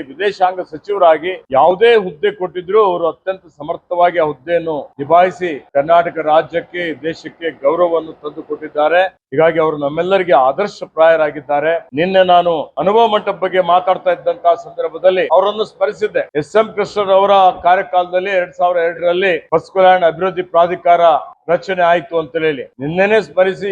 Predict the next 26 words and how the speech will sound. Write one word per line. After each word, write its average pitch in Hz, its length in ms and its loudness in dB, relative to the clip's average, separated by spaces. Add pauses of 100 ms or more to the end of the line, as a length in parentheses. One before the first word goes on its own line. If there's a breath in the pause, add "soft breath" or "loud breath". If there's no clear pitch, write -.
ಇವತ್ತು 185 340 -2
ಅವರು 175 140 -2 (100)
ಕಣ್ಮರೆ 175 400 0
ಆಗಿದ್ದು 160 320 -4 (320)
ಬಹಳ 147 140 2 (100)
ಅತ್ಯಂತ 165 340 -4 (600)
ನೋವಾಗ್ತಾ 156 520 0
ಇದೆ. 147 140 -8 (200)
ಅವರ 143 120 2 (140)
ಅನೇಕ 180 340 -2 (140)
ಕನಸುಗಳು, 175 480 -6 (120)
ಅವ್ರು 139 180 0
ಇನ್ನೂ 175 160 -2 (120)
ಕರ್ನಾಟಕದ 160 600 0
ಬಗ್ಗೆ, 160 220 -6 (120)
ರಾಷ್ಟ್ರದ 165 420 -4
ಬಗ್ಗೆ 160 220 -2 (320)
ಬಹಳಷ್ಟು 160 280 0 (120)
ದೊಡ್ಡ 156 180 -4 (460)
ಒಂದು 151 200 -6 (440)
ದೂರದರ್ಶಿತ್ವ 170 680 -2
ಇಟ್ಕೊಂಡು 175 380 -2 (360)
ಕನಸುಗಳನ್ನು 165 680 -2
ಇಟ್ಕೊಂಡಂತವರಾಗಿದ್ರು. 160 1120 -2 (120)
ಅದನ್ನು 147 280 -4 (120)
ಪೂರ್ತಿ 190 300 -2